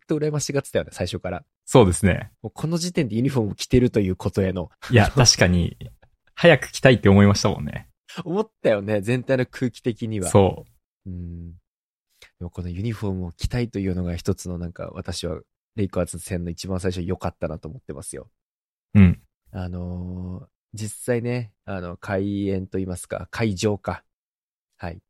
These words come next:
Speaker 1: 会場して中入っていったんですが、あー、まあ、速攻ユニフォームを買うために私たちを行く、あ、ユニフォーム買う前か。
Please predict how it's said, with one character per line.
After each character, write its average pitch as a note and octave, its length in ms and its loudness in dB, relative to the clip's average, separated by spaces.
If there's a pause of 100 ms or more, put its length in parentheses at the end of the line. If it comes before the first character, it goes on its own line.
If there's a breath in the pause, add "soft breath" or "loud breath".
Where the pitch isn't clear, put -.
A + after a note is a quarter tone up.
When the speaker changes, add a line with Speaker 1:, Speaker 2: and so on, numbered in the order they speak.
Speaker 1:
会 F#2+ 240 -4
場 F#2 220 -6
し - 120 -10
て F2 400 -8
中 F2+ 260 -8
入 F#2+ 200 -8
っ F2+ 40 -10 (140)
て F2 80 -8
い D#2+ 40 -8
っ - 60 -16 (100)
た F#2 100 -6
ん E2+ 60 -10
で E2 80 -14
す - 120 -16
が、 D#2 240 -10 (800)
あ F2 920 -8
ー、 - 40 -12
ま A2+ 60 -4
あ、 - 40 -4
速 - 280 -4
攻 C3 140 -2
ユ C3 120 0
ニ B2+ 120 0
フ G2+ 160 -2
ォ - 40 2
ー - 20 -2
ム F2 160 -4
を D#2+ 60 -8
買 - 180 -2
う G2 80 -2
た G#2 120 -2
め F#2+ 120 -4
に F2+ 100 -6
私 F2+ 260 -6
た F2+ 120 -6
ち D#2+ 120 -10
を B1+ 180 -10 (760)
行 F#2+ 100 -10
く、 - 200 -12
あ、 B2 140 -4
ユ C3+ 80 -2
ニ F#3+ 80 -6
フ G3+ 60 -4
ォ - 40 -4
ー - 20 -4
ム F#2+ 80 -10
買 G3 200 -6
う F#3+ 40 -4
前 G3 200 -4
か。 - 280 -10